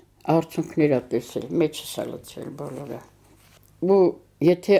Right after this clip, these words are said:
առանձին թուրքեր հասկանում են, որ իրանք մարդ չեն, ուրեմն իրանք պիտի գնան իրանց Օխոտի ծովի ափեր, իրանք պիտի գնան Կամչատկա, պիտի ջահանդամվեն ստեղից, կա ներեք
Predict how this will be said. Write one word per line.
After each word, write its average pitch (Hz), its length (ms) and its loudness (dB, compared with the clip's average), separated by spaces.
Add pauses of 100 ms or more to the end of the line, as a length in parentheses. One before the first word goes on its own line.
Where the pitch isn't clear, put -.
առանձին 180 600 2
թուրքեր 160 500 0
հասկանում 160 600 0
են, 147 120 -2
որ 143 220 -2
իրանք 147 340 0
մարդ 143 460 0
չեն, 202 180 4 (1800)
ուրեմն 226 380 4
իրանք 214 340 2
պիտի 185 260 -4
գնան 196 340 4
իրանց 170 320 2
Օխոտի 170 520 2
ծովի 156 360 4
ափեր, 151 440 2
իրանք 165 220 0
պիտի 156 200 -2
գնան 156 300 0
Կամչատկա, 147 800 0
պիտի 156 220 -10
ջահանդամվեն 156 840 2
ստեղից, 156 460 0
կա 160 80 6
ներեք 156 320 4